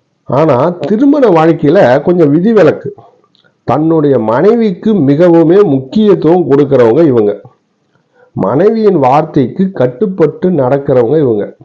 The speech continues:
இது அன்பினால் ஏற்படுகிற ஒரு விஷயம். என்னதான் வெளியில ராஜாவாக இருந்தாலும் வீட்டிலே இவர்கள் பெட்டி பாம்பாக அடங்கி போவார்கள் என்பது சிம்ம ராசிக்கே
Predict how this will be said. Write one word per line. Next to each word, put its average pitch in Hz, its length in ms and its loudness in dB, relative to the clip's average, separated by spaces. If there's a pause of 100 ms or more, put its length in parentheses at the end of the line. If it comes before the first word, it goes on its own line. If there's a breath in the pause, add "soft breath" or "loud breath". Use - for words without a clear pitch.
(380)
இது 170 200 0 (100)
அன்பினால் 165 520 2 (120)
ஏற்படுகிற 143 420 0 (100)
ஒரு 131 160 -2
விஷயம். 113 300 -4 (1800 loud breath)
என்னதான் 165 500 2
வெளியில 185 340 2 (140)
ராஜாவாக 139 540 2 (100)
இருந்தாலும் 104 440 -2 (120)
வீட்டிலே 147 580 -2 (380)
இவர்கள் 110 500 0 (240)
பெட்டி 143 300 -2 (120)
பாம்பாக 107 600 -2 (160)
அடங்கி 131 300 -2 (120)
போவார்கள் 104 560 0 (140)
என்பது 110 320 -2 (960 loud breath)
சிம்ம 170 320 0
ராசிக்கே 135 440 0